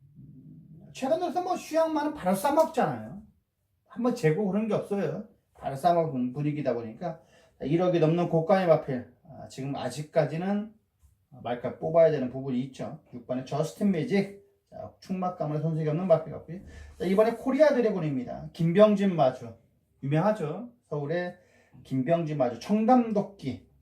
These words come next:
지난번에, 지난주죠? 부러졌어요. 예시장 상태는 거의 온 것처럼 보였는데, 약간의 검증을 한번 해봤어야 되지 않나. 검증이라는 것이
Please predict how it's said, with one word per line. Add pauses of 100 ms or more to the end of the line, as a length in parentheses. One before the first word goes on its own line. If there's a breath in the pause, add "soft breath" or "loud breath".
(760)
지난번에,
지난주죠? (640)
부러졌어요. (380)
예시장
상태는
거의
온
것처럼
보였는데, (540 soft breath)
약간의 (1200)
검증을
한번
해봤어야
되지
않나.
검증이라는
것이